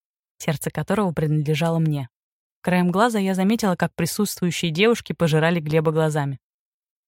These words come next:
"Ты сегодня такая красивая", прошептал мне на ухо мой кавалер, ласково прикусив мочку уха, и я невольно дернулась. "Только сегодня?"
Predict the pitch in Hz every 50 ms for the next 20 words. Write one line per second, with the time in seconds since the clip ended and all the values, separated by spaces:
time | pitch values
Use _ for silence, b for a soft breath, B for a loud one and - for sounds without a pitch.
0 | _ _ _ - 151 - - 160 147 143 147 143 147 147 135 - 143 - 156 156
1 | 160 - - 147 123 - - - 143 135 135 131 139 - _ _ _ _ _ _
2 | - 165 147 - 165 - - - 151 147 143 143 143 143 143 147 143 - - 151
3 | 147 147 - - 147 151 156 180 214 - - _ _ _ _ _ _ _ _ -
4 | 160 160 170 - - - 156 147 - 156 156 - 156 147 - - 202 190 - -
5 | 165 170 165 - - - - - - 247 - - - - - - _ _ - 175
6 | 165 147 165 180 208 220 214 190 151 156 156 160 165 165 160 147 151 143 143 143
7 | 135 131 143 135 - - _ _ _ _ _ _ _ _ _ _ _ _ - 160
8 | 165 156 - 180 - - - 185 165 170 170 170 175 214 262